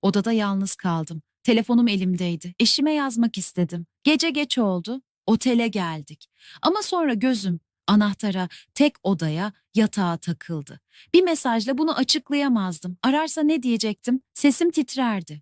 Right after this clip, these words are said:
şüphelenirdi. "Neden aynı odadasınız?" derdi. O an içimde korkuyla karışık bir kaçış dürtüsü oluştu. Telefonumu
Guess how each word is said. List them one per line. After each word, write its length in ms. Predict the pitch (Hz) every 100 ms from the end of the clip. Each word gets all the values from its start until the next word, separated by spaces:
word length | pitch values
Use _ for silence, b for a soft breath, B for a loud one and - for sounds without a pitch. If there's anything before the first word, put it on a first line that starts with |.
| -
şüphelenirdi. 880 | - 277 320 294 269 254 185 156 - B B
"Neden 240 | 247 311
aynı 320 | 330 294 247 220
odadasınız?" 720 | 208 196 196 220 196 160 - -
derdi. 420 | 170 151 143 139 -
O 160 | 294 -
an 300 | 170 262 - _ _ -
içimde 380 | 240 - 247 269
korkuyla 500 | - 226 - 254 220
karışık 520 | - 196 202 254 -
bir 120 | -
kaçış 500 | - 220 - 220 -
dürtüsü 420 | 165 160 170 -
oluştu. 540 | 180 151 147 - - 139 _ _ -
Telefonumu 580 | 320 330 320 302 330